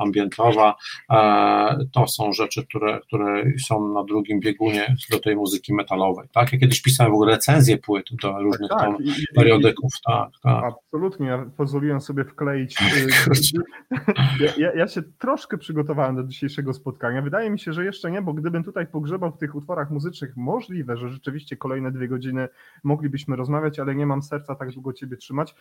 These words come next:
Speaker 2: Szczególne pozdrowienia dla małżonki, bo tego jazzu lubi. Słuchaj, tu jest fajna knajpa muzyczna w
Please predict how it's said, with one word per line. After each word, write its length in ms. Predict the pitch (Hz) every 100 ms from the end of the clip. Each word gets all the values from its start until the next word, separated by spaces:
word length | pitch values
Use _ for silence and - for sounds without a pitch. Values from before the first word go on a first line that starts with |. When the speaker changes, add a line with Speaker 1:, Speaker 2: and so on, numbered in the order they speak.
| _
Speaker 2:
Szczególne 480 | _ - 143 220 208
pozdrowienia 500 | - 139 131 156 185
dla 120 | 139
małżonki, 520 | 135 127 127 170 143 123
bo 120 | 120
tego 220 | 151 139 127
jazzu 200 | 139 131
lubi. 200 | 123 117
Słuchaj, 240 | - 151 -
tu 60 |
jest 140 | 127 -
fajna 240 | 147 127
knajpa 340 | - 160 151
muzyczna 560 | 131 123 139 143 135 123 - _ _
w 420 | 131 123 139 135